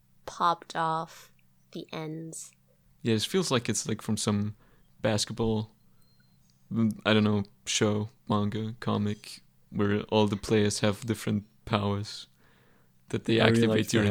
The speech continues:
Speaker 2: the
Speaker 3: hatching,
Speaker 2: match.
Speaker 3: the hatching on the fin.
Speaker 1: Oh, yes.
Speaker 2: Yes.
Speaker 1: It looks
Speaker 2: And
Speaker 1: like
Speaker 2: I also
Speaker 1: a
Speaker 2: just noticed.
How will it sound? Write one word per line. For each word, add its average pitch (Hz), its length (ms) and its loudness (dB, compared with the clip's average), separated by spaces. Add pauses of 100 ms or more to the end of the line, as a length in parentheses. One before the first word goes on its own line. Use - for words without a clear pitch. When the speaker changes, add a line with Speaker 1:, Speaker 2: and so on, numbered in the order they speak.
(140)
Speaker 2:
the 104 60 4
Speaker 3:
hatching, 101 120 2
Speaker 2:
match. 98 300 -4 (720)
Speaker 3:
the 113 120 -4
hatching 98 380 -4
on 98 100 -4
the 98 60 -6
fin. 101 440 -8 (1300)
Speaker 1:
Oh, 226 140 -2
yes. 196 140 -4
Speaker 2:
Yes. - 720 -8 (880)
Speaker 1:
It 202 160 -6
looks 214 200 -2
Speaker 2:
And 113 80 4
Speaker 1:
like 107 60 8
Speaker 2:
I 101 40 8
also 190 240 6
Speaker 1:
a - 40 2
Speaker 2:
just - 240 2
noticed. 110 600 0